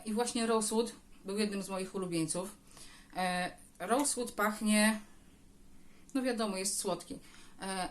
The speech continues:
ale tu jest drzewo różane, są róże i jest oud. E, dla mnie to nie jest jakiś straszny oud. Mimo wszystko ta słodycz tutaj,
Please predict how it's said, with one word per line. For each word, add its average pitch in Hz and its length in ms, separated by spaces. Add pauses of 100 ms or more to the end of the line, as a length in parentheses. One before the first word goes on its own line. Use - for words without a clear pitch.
ale 254 300
tu 208 180
jest 202 380
drzewo 226 360
różane, 220 500
są 185 280
róże 196 420 (100)
i 185 100
jest 175 340
oud. 160 300
E, 170 280 (760)
dla 220 220
mnie 269 420 (2250)
to 247 100
nie 247 260
jest 185 220
jakiś 180 300
straszny 170 580
oud. 165 200
Mimo 214 240
wszystko 220 420
ta 214 140
słodycz 214 880
tutaj, 196 580